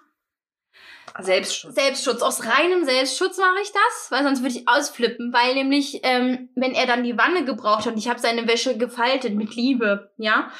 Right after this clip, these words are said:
Speaker 2: und dann bringst du sie ihm. Und wenn du dann feststellst, er brauchte wieder eine Wanne für seine Fußballklamotten, weil die dann schon wieder, oder er hatte schon wieder keine Boxershorts, das kommt ganz oft vor,
Speaker 1: <laughs>
Speaker 2: ja.
Speaker 1: Okay.
Speaker 2: Dieses Scheiße, Scheiße, Scheiße, Scheiße. „Ah,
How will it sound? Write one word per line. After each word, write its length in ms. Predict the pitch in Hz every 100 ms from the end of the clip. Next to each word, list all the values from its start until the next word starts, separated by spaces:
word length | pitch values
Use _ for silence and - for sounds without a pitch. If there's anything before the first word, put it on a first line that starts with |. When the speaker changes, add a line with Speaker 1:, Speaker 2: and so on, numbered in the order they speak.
| - -
Speaker 2:
und 140 | 254
dann 220 | 247 254
bringst 380 | 226 294 320 -
du 40 |
sie 120 | - 247
ihm. 280 | 220 208 208 - -
Und 80 | 254
wenn 100 | 277
du 60 |
dann 200 | 277 302
feststellst, 580 | 294 320 320 254 226 220
er 80 | 214
brauchte 360 | 233 262 -
wieder 140 | 269 247
eine 160 | 240 233
Wanne 240 | 269 294
für 100 | 269
seine 220 | 233 214
Fußballklamotten, 720 | 226 330 240 226 226 208 190
weil 120 | 208
die 100 | 214
dann 160 | 226 220
schon 120 | 226
wieder, 180 | 226 -
oder 120 | 226
er 80 | 214
hatte 120 | 240
schon 120 | 240 254
wieder 120 | 240
keine 220 | 240 226
Boxershorts, 600 | 247 269 339 294 175 190
das 180 | 190 -
kommt 320 | - 196 -
ganz 300 | - 220 208
oft 260 | - - -
vor, 300 | - - 302
Speaker 1:
<laughs> 40 |
Speaker 2:
ja. 340 | 294 403 330 349 523 523
Speaker 1:
Okay. 460 | 494 403 190 208 359
Speaker 2:
Dieses 320 | 247 254 359
Scheiße, 320 | - 311 359 330
Scheiße, 380 | 349 370 349
Scheiße, 320 | 285 302 370 330
Scheiße. 580 | 330 330 - - 254
„Ah, 60 | -